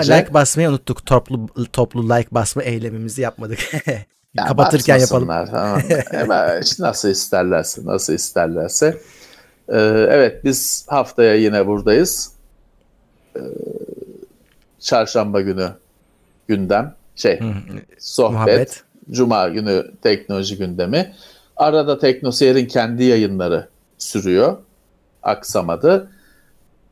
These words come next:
Speaker 1: Evet, artık kaçıncı, e, hafta şey olarak hani karantina, ben karantina bitmedi varsayıyorum.
Speaker 2: Hı hı.
Speaker 1: Bili-, farkındayım. Farkındayım. Benden başka herkes bittiğini <laughs> düşünüyor da ben bitmedi varsayıyorum.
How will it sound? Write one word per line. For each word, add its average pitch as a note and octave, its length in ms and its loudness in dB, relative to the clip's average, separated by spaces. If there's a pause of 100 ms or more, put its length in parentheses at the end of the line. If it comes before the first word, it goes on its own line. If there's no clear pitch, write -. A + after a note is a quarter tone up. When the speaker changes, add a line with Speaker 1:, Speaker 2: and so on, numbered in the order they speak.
(100)
Speaker 1:
Evet, C#3+ 440 2
artık - 520 -4 (640)
kaçıncı, C#3 840 2
e, E2+ 380 2
hafta A2+ 680 -2 (420)
şey A#2+ 220 4
olarak G2 380 2
hani G2 200 0
karantina, G2+ 800 -2 (420)
ben A#2 160 2
karantina C#3 500 2
bitmedi B2 360 2
varsayıyorum. E2+ 640 0 (340)
Speaker 2:
Hı C3 60 -8
hı. B2 320 -6
Speaker 1:
Bili-, A#2 160 2
farkındayım. A#2 720 0 (380)
Farkındayım. A#2+ 680 2
Benden A2+ 400 2
başka G#2+ 280 0
herkes G#2+ 460 -2
bittiğini A2 640 0 (180)
<laughs> B2+ 200 0
düşünüyor C3 520 0
da A#2+ 140 4
ben A#2+ 240 0
bitmedi A#2 440 -2
varsayıyorum. F#2 720 2